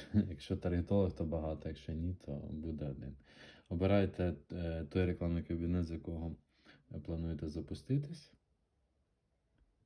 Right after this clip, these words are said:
Так, далі у нас є назва кнопки,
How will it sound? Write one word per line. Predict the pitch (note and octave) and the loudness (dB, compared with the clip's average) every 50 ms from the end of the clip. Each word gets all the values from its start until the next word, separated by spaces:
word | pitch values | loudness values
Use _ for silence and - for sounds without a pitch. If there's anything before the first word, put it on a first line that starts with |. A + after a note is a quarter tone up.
| _ _ _ _ _ _ _ _ _ _ _ _ _ _ _ _ _ _ _ _ _ _ _ _ _ _ _ _ _ _ _ _ _ _ _ _ _ _ _ _ _ _ _ _ _ _ _ _ _ _ _ _ _ _ _ _ - _ _ - - - _ _ _ _ _ _ _ _ - - | _ _ _ _ _ _ _ _ _ _ _ _ _ _ _ _ _ _ _ _ _ _ _ _ _ _ _ _ _ _ _ _ _ _ _ _ _ _ _ _ _ _ _ _ _ _ _ _ _ _ _ _ _ _ _ _ -20 _ _ -20 -20 -20 _ _ _ _ _ _ _ _ 0 2
Так, | G#2 F#2 F2 D#2+ D2 - - | 4 4 4 2 -2 -6 -6
далі | F2+ F#2 F#2+ A2 G#2+ G2 F2 D#2 D2+ D2+ D2+ D2 D2 - - - - | -4 0 2 4 4 4 4 2 -2 -4 -4 -6 -8 -12 -14 -12 -6
у | F#2+ F#2+ F#2+ | -4 0 0
нас | F#2+ F#2+ F#2 F2+ E2+ - - - F2 | 2 2 2 0 -2 -4 -6 -4 -2
є | E2+ E2 E2 E2 | -2 0 0 -2
назва | E2+ F#2 F#2+ F#2+ F2+ E2+ F2+ F2+ F2 | -2 0 0 0 0 0 0 0 -2
кнопки, | - - F#2+ F#2 F2 E2 D2+ C#2+ - - - E2 D#2+ D2+ | -2 -2 -2 0 0 0 -2 -6 -10 -12 -10 -8 -6 -6